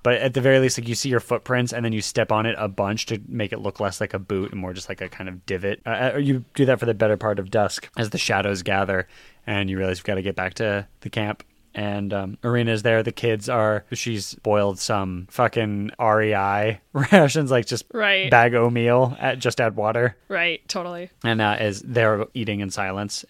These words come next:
Speaker 1: and Irina says, "If it's hot, just blow on it," and comes over to you and says, uh, "Is anyone following us?"
Speaker 2: I don't think so. Not that I could see.
Speaker 1: Okay, good. Should we talk about, and she pulls out the corner of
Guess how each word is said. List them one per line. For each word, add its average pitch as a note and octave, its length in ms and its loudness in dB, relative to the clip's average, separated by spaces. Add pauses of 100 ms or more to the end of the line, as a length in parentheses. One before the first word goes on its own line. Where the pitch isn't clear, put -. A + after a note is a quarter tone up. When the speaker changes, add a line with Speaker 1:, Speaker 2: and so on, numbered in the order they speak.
Speaker 1:
and G2 240 -10
Irina G2+ 460 -4 (200)
says, A2 240 -8 (300)
"If A2+ 240 -6
it's - 120 -10
hot, C#3 180 -4
just - 180 -16
blow B2+ 160 4
on A2+ 140 -2
it," - 80 -8 (560)
and G#2+ 400 2
comes A2+ 200 -2
over G#2+ 160 -2
to G#2 80 -4
you G2+ 140 -2 (400)
and C#3 100 -20
says, G2+ 240 -6
uh, F#2+ 120 -6 (160)
"Is A#2 160 -6
anyone A2 240 0
following A#2 400 0
us?" C3+ 200 -10 (220)
Speaker 2:
I G3+ 60 -6
don't G3+ 120 -2
think F#3+ 160 -4
so. F3+ 300 -4 (180)
Not F#3 120 -8
that F#3 100 -4
I F#3 80 0
could G3 140 -10
see. F3+ 300 -4 (140)
Speaker 1:
Okay, F#2+ 160 -8 (440)
good. F#2+ 180 -6 (1040)
Should - 260 -18
we A2 100 -6
talk G2+ 280 -6
about, F#2+ 380 -6 (520)
and G#2+ 140 -8
she G2 220 -8
pulls F#2+ 400 -6
out F#2 260 -4
the G#2 80 -10
corner F#2+ 340 -8
of F#2+ 300 -10